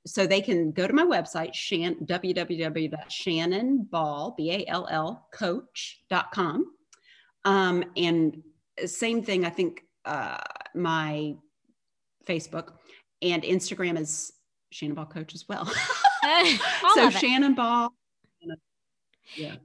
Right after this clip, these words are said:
Speaker 2: And even
Speaker 1: Yeah.
Speaker 2: if you're not ready
Speaker 1: Do you
Speaker 2: for
Speaker 1: put them in
Speaker 2: coaching,
Speaker 1: your
Speaker 2: I, I was gonna say, even
Speaker 1: Go
Speaker 2: if you're
Speaker 1: ahead.
Speaker 2: not ready for coaching, Shannon always posts inspirational stuff that you could still benefit from that just by following her on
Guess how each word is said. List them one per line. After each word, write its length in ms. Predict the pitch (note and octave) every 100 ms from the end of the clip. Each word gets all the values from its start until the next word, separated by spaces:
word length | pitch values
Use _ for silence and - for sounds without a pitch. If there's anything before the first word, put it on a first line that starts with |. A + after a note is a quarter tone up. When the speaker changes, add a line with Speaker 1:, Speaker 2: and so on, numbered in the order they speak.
| _ _
Speaker 2:
And 140 | B3+
even 220 | B3+ C#4 D#4+
Speaker 1:
Yeah. 60 |
Speaker 2:
if 100 | D#4+
you're 100 | C#4
not 180 | C4 G#3+
ready 220 | G#3+ A3
Speaker 1:
Do 40 | A3+
you 40 |
Speaker 2:
for 100 | D4
Speaker 1:
put 80 | -
them 100 | -
in 80 | A3
Speaker 2:
coaching, 360 | D4 C#4 B3 A#3
Speaker 1:
your 100 | - _ _ _ _ _ _ _ _ _ _ _ _ _ _ _ _ _ _ _ _ _
Speaker 2:
I, 40 | A3+
I 260 | A#3 -
was 120 | A3+
gonna 140 | - A3+
say, 160 | -
even 180 | G#3 B3+
Speaker 1:
Go 40 | C4+
Speaker 2:
if 40 | E3+
you're 80 | A#3
Speaker 1:
ahead. 20 |
Speaker 2:
not 180 | A3 F3
ready 240 | A3 A3
for 160 | - G3+
coaching, 600 | - G#3 A3+ - D4 C#4
Shannon 460 | - A3+ A3+ G#3
always 420 | F#3 G3+ G#3+ A3 -
posts 360 | - F#3+ -
inspirational 800 | - F#3+ - E3+ F3 E3 F#3+ E3
stuff 560 | D#3+ - - E3+ E3 -
that 180 | E3+ E3+
you 140 | F#3
could 160 | F#3 E3+
still 240 | - F#3
benefit 480 | E3+ F3+ F3 F3+ -
from 220 | - E3+
that 360 | E3 D#3+ D#3+ -
just 220 | C3+ -
by 120 | D#3+
following 540 | D3 F3+ F3 E3+ E3 E3
her 260 | F3 D#3+
on 280 | F3+ F3 E3